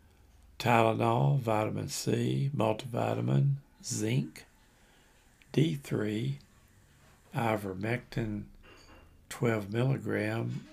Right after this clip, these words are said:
Uh, there was ten tablets, and, uh, doxycycline, a hundred milligram ten tablets.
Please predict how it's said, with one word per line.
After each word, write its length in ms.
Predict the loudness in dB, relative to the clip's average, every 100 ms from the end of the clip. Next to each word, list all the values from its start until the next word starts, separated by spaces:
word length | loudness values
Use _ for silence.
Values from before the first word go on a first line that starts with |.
| -6
Uh, 440 | -4 -2 -2 -6 -8 -14 -20 _ _ _
there 100 | -6
was 180 | -4 -6
ten 340 | -4 -2 -2 -2
tablets, 720 | -2 0 0 -2 -4 -10 -14 -8
and, 320 | -8 -6 -6
uh, 220 | -6 -8 -10 -18 _ _ -20 -20 -20 -20 -20 -20 _ -20 -20 _
doxycycline, 760 | 2 2 2 -4 -2 -2 -2 -6 -14 -20 _ _ _ _ _ _ _ _ -4 2 4 2 0 -2 -2 -2 -2
a 60 | -4
hundred 440 | 0 2 2 0
milligram 600 | -4 -4 -4 -4 -4 -4 -6
ten 360 | -6 -6 -6 -8
tablets. 680 | -8 -8 -12 -18 -20 -20